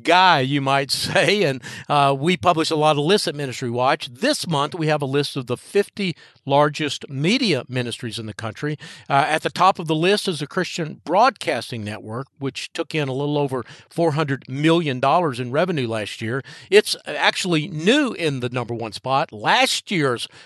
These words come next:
largest ministry, the Trinity Broadcasting Network, actually fell to number three. And in the number two spot is the Educational Media Foundation.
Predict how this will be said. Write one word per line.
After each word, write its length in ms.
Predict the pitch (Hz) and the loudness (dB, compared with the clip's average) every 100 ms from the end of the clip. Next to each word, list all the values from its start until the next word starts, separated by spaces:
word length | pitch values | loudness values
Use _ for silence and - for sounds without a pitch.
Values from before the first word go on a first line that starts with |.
| _ | _
largest 480 | 127 123 117 117 - | 0 0 0 -8 -6
ministry, 400 | 117 120 - 180 | -6 -6 -6 -6
the 80 | 147 | -6
Trinity 360 | - 151 123 | -8 -8 -8
Broadcasting 640 | 104 147 196 - 156 - 113 | -2 0 0 0 -4 -4 -8
Network, 360 | 120 139 165 | -6 -6 -4
actually 300 | 160 - 160 | -4 -4 -8
fell 240 | - 156 156 | -2 -2 -2
to 80 | |
number 260 | 160 165 175 | -2 -2 -4
three. 560 | - - 226 311 196 - - - - | -6 -4 2 2 0 -4 -16 -14 -4
And 120 | 139 | -4
in 100 | 139 | -2
the 60 | |
number 220 | 139 131 131 | -4 -4 -6
two 180 | 147 | -8
spot 360 | 147 - 160 170 | -8 -2 0 2
is 160 | 156 - | -2 -6
the 120 | - | -6
Educational 920 | 160 156 160 - 160 156 165 143 127 - | -4 -4 -4 -2 -2 -2 -2 -4 -6 -6
Media 380 | 143 147 147 131 | -2 0 0 -2
Foundation. 840 | - 143 127 147 254 220 - 98 | -4 -4 0 4 4 2 -4 -6